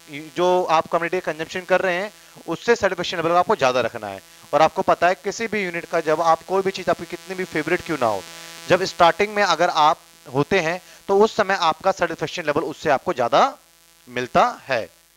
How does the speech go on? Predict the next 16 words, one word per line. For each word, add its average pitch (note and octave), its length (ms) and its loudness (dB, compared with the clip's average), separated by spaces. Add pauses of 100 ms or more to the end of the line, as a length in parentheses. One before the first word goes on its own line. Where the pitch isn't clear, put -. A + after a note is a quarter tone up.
(460)
और D3 220 4
जैसे F3 120 2
जैसे G3+ 160 -2
आप G3+ 180 2
continuously F3 400 -4
consumption E3 380 -6
करते E3 180 -2
चले D#3 160 -2
जाएंगे D#3 260 0
आगे, C#3 340 2
तो F#3 220 -2
next E3 260 -2
यूनिट D#3 120 -8
से E3 80 -12
satisfaction C#3 380 -8
level E3+ 120 -4